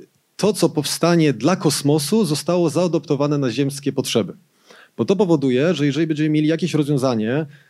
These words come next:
które już świetnie sprawdziło się w kosmosie, można je przyłożyć na Ziemię. Znaczy, i tak mówimy from space to earth, właśnie z tego względu, że potem ta technologia jest zastoso-, używana w, w codziennym życiu na Ziemi. I okazuje się, że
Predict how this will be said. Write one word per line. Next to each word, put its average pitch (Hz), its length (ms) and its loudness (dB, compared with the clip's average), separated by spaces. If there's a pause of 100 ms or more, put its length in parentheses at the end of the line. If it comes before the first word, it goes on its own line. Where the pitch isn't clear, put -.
(160)
które 139 320 0
już 151 600 -2 (400)
świetnie 160 320 0
sprawdziło 143 320 2
się - 100 -6
w - 40 -18
kosmosie, 143 540 0
można 180 220 2
je 180 60 2
przyłożyć 170 360 0
na 165 100 2
Ziemię. 131 320 0 (580)
Znaczy, 113 180 -6
i 123 40 -6
tak 135 100 0
mówimy 139 280 4
from 131 260 -2
space 139 280 0
to 123 180 -2
earth, 170 200 2 (200)
właśnie 123 220 -4
z 139 40 -10
tego 139 200 2
względu, 143 380 0
że 131 260 0 (260)
potem 151 260 0
ta 156 180 -2
technologia 151 480 2
jest 139 200 0
zastoso-, 139 500 -4
używana 151 480 0
w, - 340 -14
w - 40 -20
codziennym 147 400 0
życiu 135 240 0
na 127 100 0
Ziemi. 110 320 0
I 156 60 0
okazuje 165 360 0
się, 156 240 0
że 147 260 0